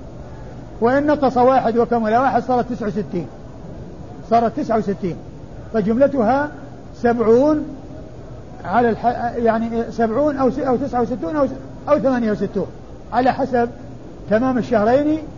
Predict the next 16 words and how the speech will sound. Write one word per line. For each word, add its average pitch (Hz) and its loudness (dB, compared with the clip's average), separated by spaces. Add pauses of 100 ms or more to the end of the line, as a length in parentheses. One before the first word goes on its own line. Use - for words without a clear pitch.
(260)
أو 269 6
نقصانهما 277 2 (460)
أو 311 4 (460)
تمام 262 2
واحد 233 2
منهما 220 -2 (420)
ونقصان 220 0 (440)
الآخر. 196 2 (720)
ولا 254 6 (300)
يجوز 214 0
الإحرام 240 2
بالحج 214 0 (840)
قبل، 226 4 (1040)
آه، 208 4 (280)
قبل 247 4 (480)
أشهره. 202 2